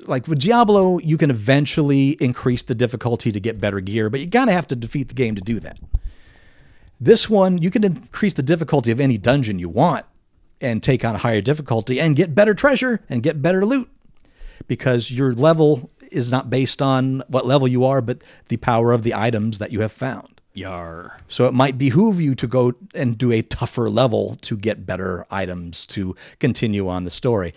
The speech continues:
Speaker 1: And the continue on the story is kill the Foozle. It's like all the, it's Diablo. It is Diablo. And I will say this, for those of you out there who have young children and are like, "Uh, you know what? I, I really want to introduce my kid to, like, Diablo style games,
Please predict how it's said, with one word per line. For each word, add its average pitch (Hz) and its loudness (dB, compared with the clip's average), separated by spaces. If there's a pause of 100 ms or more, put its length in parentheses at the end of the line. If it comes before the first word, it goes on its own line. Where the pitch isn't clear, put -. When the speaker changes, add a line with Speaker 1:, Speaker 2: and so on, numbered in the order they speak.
(180)
Speaker 1:
And 220 2
the - 2
continue 226 0
on 180 2
the 147 -2
story 127 0
is 110 -6
kill 127 2
the 104 -8
Foozle. 98 -6 (120)
It's - -12
like 110 -8
all 101 -2
the, 95 -8 (200)
it's 143 -6
Diablo. 87 -8 (260)
It 147 0
is 117 2
Diablo. 85 -12 (720)
And 135 2
I 170 6
will 277 6
say 247 2
this, 165 4
for 135 0
those 139 4
of 131 -2
you 139 2
out 131 2
there 135 4
who 135 0
have 120 0
young 113 0
children 233 2 (420)
and 120 0
are 120 2
like, 107 -2
"Uh, 139 -8
you 139 -4
know 190 2
what? 233 2
I, 135 -2
I 127 2
really 165 4
want 165 2
to 151 2
introduce 139 0
my 117 -2
kid 147 0
to, 127 -2
like, 110 -2
Diablo 120 0
style 123 -4
games, 135 -2